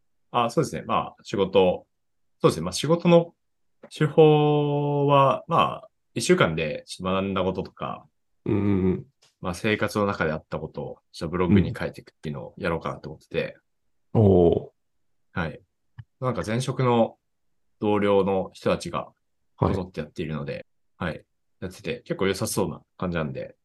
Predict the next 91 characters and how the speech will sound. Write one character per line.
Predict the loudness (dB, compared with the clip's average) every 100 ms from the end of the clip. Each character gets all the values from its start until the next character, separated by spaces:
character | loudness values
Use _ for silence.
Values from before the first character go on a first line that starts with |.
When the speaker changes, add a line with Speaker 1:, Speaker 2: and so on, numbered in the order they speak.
| _ _ _
Speaker 2:
へ | 0
ー。 | 4 6 6 6 4 2 -4 _ _ _ _ _
す | -4 2
ご | 2 2
い。 | -4 _ _ _ _ _ _ -2
え、 |
そ | 2
れ | 6
も | 4
完 | 4 2
全 | 4 4
に | 4
な | 2
ん | 0
か、 | -4 -6 -12 _ _
あ |
れ | -2
で |
す | -2
か？ | -6 -12 _ _ _ _ _ _
誰 | 4 6
で |
も | 8
見 | 8 8
れ | 6
る |
と | 4
こ | 0
ろ | 0
に |
ポ | -2 -6
ス | -2
ト | -4
し | 0
て |
る | -2
感 | 0 -2
じ | -2
な |
ん | -4
で |
す | -6
か？ | -18 -2
前 | 0 0
職 | -2
の | -6 -6
人 | -8 -8
た | -8
ち | -8
は。 | -14 -16 _ _ -20 -4
Speaker 1:
そ | -2
う |
で | -2
す。 | -8 -16 _ _
あ | -12
の、 | -10
個 | -2 0
人 | 0
の | 0
ブ |
ロ | 0
グ | 0
に | -4
Speaker 2:
あ、 |
そ | -8
う。 | -12 _
Speaker 1:
ポ | -10
ス | -8
ト |
し | -8
て | -6
ま | -6
す | -8
ね。 | -14 -16 -14
は | -2
い、 |
Speaker 2:
あ、 | -2
Speaker 1:
皆 |
さ | 2
ん。 |
Speaker 2:
へ | 4 4 4
え、 | 2
す | 0 0
ご | 0 -2
い。 | -8 _ _ _ _ _ _
Speaker 1:
は | -8
い。 | -8 -10 _ _ _ _
実 | -12 -4 -2
は |
僕 | -2 -4
も | -6 -6